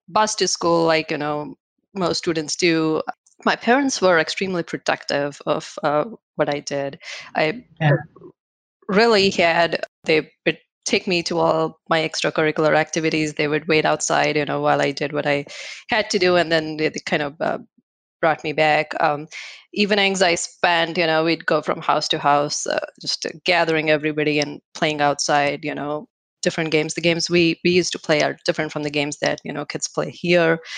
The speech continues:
Speaker 2: Yeah. Well, my kids just play on electronics all the time. How old are your daughters, by the way?
Speaker 1: They're eight and eleven.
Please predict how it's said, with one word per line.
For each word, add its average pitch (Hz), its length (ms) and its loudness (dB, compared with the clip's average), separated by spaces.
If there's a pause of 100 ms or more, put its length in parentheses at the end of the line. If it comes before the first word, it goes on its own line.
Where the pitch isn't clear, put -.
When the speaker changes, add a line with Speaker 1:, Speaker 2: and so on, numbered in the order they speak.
(360)
Speaker 2:
Yeah. 160 100 4 (180)
Well, 226 120 6
my 220 200 6
kids 262 260 2
just - 220 -10
play 175 120 4
on 160 120 6
electronics 151 560 2
all 143 100 0
the 147 80 -2
time. 151 260 -2
How 208 180 4
old 208 120 0
are 233 60 -4
your 214 120 0
daughters, 170 400 -2
by 196 160 0
the 208 80 -6
way? 220 280 -6 (160)
Speaker 1:
They're 185 220 4
eight 190 220 2
and 233 140 2
eleven. 175 600 0